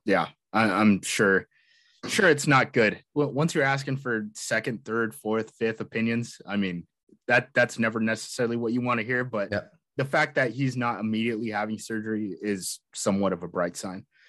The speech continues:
Speaker 2: I don't think
Speaker 1: Um,
Speaker 2: he'll miss the season. So I, I think that's the way to look at it, 'cause they'll win the, the,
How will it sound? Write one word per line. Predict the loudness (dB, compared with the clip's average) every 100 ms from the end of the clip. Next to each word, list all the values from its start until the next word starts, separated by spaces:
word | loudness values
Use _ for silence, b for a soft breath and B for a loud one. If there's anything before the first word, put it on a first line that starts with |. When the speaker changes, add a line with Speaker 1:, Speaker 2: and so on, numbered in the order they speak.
| b b
Speaker 2:
I | 6
don't | 8
think | 8
Speaker 1:
Um, |
Speaker 2:
he'll | 8 8
miss | 6
the | 4
season. | 0 0 -2 -8
So | -2 -2 0
I, | 0 0
I |
think | 2 2
that's | 2 2
the | -2
way | -2 0 0
to | 0
look | -4 -4
at | -4
it, | -4 -6
'cause | -6 -6 -4 -4 -4
they'll | 0 4
win | 8 8
the, | 8 6
the, | 4